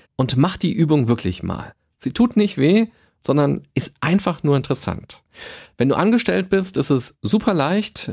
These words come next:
Wie viele Tage pro Woche arbeitest du? Wie viele sind es also pro Monat? Und wie viele Stunden arbeitest du täglich? Wenn du das nun multiplizierst, dann weißt du, wie viele Stunden du pro Monat arbeitest.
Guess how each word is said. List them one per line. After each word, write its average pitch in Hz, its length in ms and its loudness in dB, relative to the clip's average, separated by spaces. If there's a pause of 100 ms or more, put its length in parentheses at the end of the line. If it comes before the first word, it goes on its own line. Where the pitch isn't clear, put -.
Wie 175 220 -2
viele 170 220 0
Tage 139 380 0
pro 117 240 -4
Woche 110 380 -2
arbeitest 196 500 -2
du? 175 460 -2
Wie 123 240 -2
viele 123 180 2
sind 117 200 0
es 117 120 -4
also 101 320 -2
pro 92 240 -4
Monat? 160 500 2 (380)
Und 113 380 0
wie 113 180 -4
viele 110 240 0
Stunden 113 720 -2
arbeitest 92 460 -4
du - 80 -4
täglich? - 600 -10
Wenn 95 120 -4
du 90 40 -4
das 110 240 -4
nun 104 200 2
multiplizierst, 185 840 -2 (400)
dann 135 240 0
weißt 113 320 -2
du, 127 160 2 (280)
wie 127 240 0
viele 107 280 0
Stunden 120 520 0
du 107 260 2 (120)
pro 101 380 -2 (140)
Monat 90 600 0
arbeitest. 73 800 -8